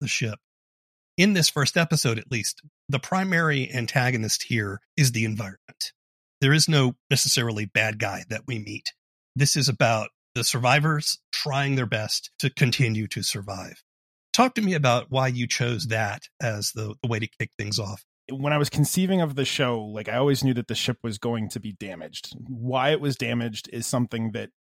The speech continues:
Speaker 2: took me some time to figure out, but also you have to listen to the whole season to understand what exactly went down the day of the flare. It occurred to me pretty early on that the ship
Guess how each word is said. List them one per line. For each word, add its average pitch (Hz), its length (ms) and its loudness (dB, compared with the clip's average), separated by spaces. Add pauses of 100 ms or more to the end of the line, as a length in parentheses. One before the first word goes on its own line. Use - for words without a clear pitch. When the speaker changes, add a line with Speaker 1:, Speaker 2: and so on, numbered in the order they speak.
Speaker 2:
took - 200 2
me 165 200 6
some 160 160 2
time 143 220 4
to 135 60 4
figure 127 280 0
out, 120 180 2
but 123 80 2
also 127 380 6
you 117 220 2
have 113 140 -2
to 123 60 -8
listen 117 300 -4
to 113 120 -6
the 104 120 -8
whole 107 260 -6
season 110 360 -2
to 117 120 -6
understand 107 480 -4 (200)
what 190 120 2
exactly 143 460 2
went 117 200 2
down 113 320 2
the 107 80 -2
day 110 140 -2
of 107 80 -2
the 101 80 -6
flare. 98 360 -6 (420)
It 135 100 0
occurred 175 380 -4
to 175 100 -2
me 151 80 0
pretty 151 380 -6
early 135 260 0
on 120 460 -2
that 117 180 -8
the 117 80 -4
ship - 400 -4